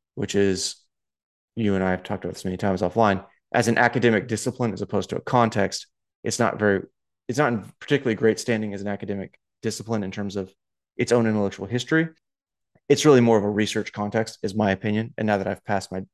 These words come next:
comprehensive exam, I can say that and not get kicked out of the program. Uh, but there's very,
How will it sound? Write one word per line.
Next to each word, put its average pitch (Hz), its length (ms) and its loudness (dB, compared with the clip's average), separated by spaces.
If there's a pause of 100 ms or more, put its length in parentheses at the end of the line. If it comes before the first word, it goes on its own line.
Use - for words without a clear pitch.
(460)
comprehensive 107 440 -4
exam, 101 240 -2
I 95 60 0
can 92 140 -10
say 107 160 -4
that 104 160 -2
and 98 80 -12
not 95 120 -12
get - 140 -16
kicked - 180 -8
out 104 60 2
of 98 60 -2
the 92 60 -10
program. 143 400 0 (840)
Uh, 127 260 2 (1400)
but 185 140 4
there's 185 140 6
very, 165 320 2